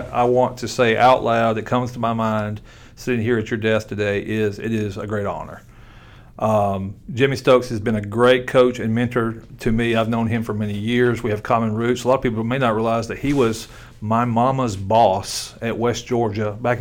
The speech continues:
back in those days, West Georgia College, when he was a professor, and then he was a head of the bookstore for a little bit. So my mom worked for him when I was a tyke. Um, so, uh, it's a great honor to follow Jimmy,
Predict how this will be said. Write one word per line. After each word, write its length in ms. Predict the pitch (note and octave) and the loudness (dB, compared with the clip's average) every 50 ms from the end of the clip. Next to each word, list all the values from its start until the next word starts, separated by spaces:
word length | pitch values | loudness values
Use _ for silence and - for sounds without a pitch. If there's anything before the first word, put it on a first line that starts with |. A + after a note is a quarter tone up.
| A#2 F#2+ | -4 -2
back 180 | A2+ B2+ B2 - | 0 0 0 2
in 60 | A#2 | 0
those 140 | B2 B2+ A2+ | 0 0 2
days, 220 | B2 A2 G#2+ F#2+ | 2 0 0 0
West 300 | G#2 G#2 A#2+ B2 A#2+ B2 | 0 2 2 2 2 0
Georgia 240 | - A#2 G#2+ G2+ A2 | -2 -4 -4 -4 -4
College, 560 | - - C3+ F3 F#3+ F#3+ G3 A#2+ A#2 - - - - - - - - - - | 0 2 4 4 4 2 -2 -4 -6 -10 -16 -16 -20 -20 -20 -20 -20 -18 -10
when 160 | - - G#2 | -6 -4 -2
he 140 | G2 A#2 A#2 | -2 0 0
was 260 | A2+ A2 G#2+ G2 F#2+ | 0 0 0 -2 -2
a 260 | A2 G2+ G2 G2 G2 F#2+ | -4 -4 -4 -4 -6 -4
professor, 480 | - A#2 A2 - C3 B2 A#2+ - - B2 | -6 -6 -2 2 2 2 2 2 0 -2
and 120 | A2 G#2+ | 0 0
then 80 | A2 G#2+ | -2 -2
he 120 | G#2+ A#2 | -2 -2
was 180 | A2+ A2+ G#2 G#2 | -2 -2 -4 -4
a 180 | G#2+ G2 G2+ G2+ | -4 -6 -6 -2
head 140 | B2 B2 | 0 0
of 100 | A#2+ G#2+ | 0 0
the 60 | G2+ G2+ | -4 -4
bookstore 460 | G2+ B2 B2 - - - B2+ A#2 A2+ | -4 -4 -4 -6 -6 -4 -4 -4 -4
for 120 | - - | -4 -4
a 40 | A#2 | -4
little 180 | A2+ A#2 A2+ A2 | -4 -4 -4 -4
bit. 340 | G#2+ A2+ A2+ A#2 B2 A#2+ - - - - - - | -4 -2 -2 -2 -2 -4 -6 -16 -20 -20 -20 -20
So 120 | - - - | -14 -6 -4
my 120 | A2 A2+ | -2 -2
mom 340 | B2 A#2 A#2 B2 C3 A#2+ G#2+ | 0 0 0 0 0 0 0
worked 300 | G#2 G#2+ A#2+ B2+ B2 - | 2 2 2 2 0 -2
for 160 | - G#2+ G2+ | -8 -6 -6
him 320 | - A2+ G#2 G2 F#2+ F#2+ F#2+ | -6 -6 -6 -6 -8 -8 -8
when 160 | G2+ G2+ G#2 | -8 -6 -6
I 80 | G#2 | -4
was 140 | A2 G#2 G2+ | -6 -6 -6
a 100 | G#2 F#2 | -8 -10
tyke. 560 | - - - - A#2 G#2+ G2 - - - - - - - - - - - - - - - - - - | -10 -8 -4 -2 -2 -2 -4 -6 -10 -16 -16 -18 -20 -20 -20 -20 -20 -20 -20 -20 -20 -20 -20 -16 -10
Um, 500 | - A#2 A2 G#2+ G#2 G#2 G#2 G2+ G2 G2 - - - - - - - - - - - - - - | -6 -4 -2 -2 -2 -2 -4 -6 -6 -8 -10 -16 -20 -20 -20 -20 -20 -20 -20 -20 -14 -12 -12 -10
so, 840 | - - - C3+ A#2+ B2 B2 A#2+ A#2+ A#2 A#2 A#2 A#2 A2+ A2+ A#2+ - - | -6 -2 0 2 2 2 0 0 -2 -2 -4 -6 -8 -10 -12 -14 -12 -8
uh, 360 | D3+ C#3 B2+ B2 B2 A#2 A#2 | -2 -2 0 0 0 0 0
it's 180 | - D3+ A#2 A2 | 0 0 0 0
a 40 | A#2 | 2
great 220 | A2+ C#3 E3+ F3+ | 4 6 8 8
honor 240 | C#3+ C3+ D3 D#3 D3+ | 8 6 6 4 4
to 80 | C#3+ | 2
follow 340 | - - D#3 C#3+ C#3 C#3 C3+ | 2 4 4 6 6 6 4
Jimmy, 540 | B2 A2 B2 C3 C3 C3 B2+ B2+ B2+ B2 A#2+ | 2 0 0 -2 0 -2 -2 -2 -4 -6 -6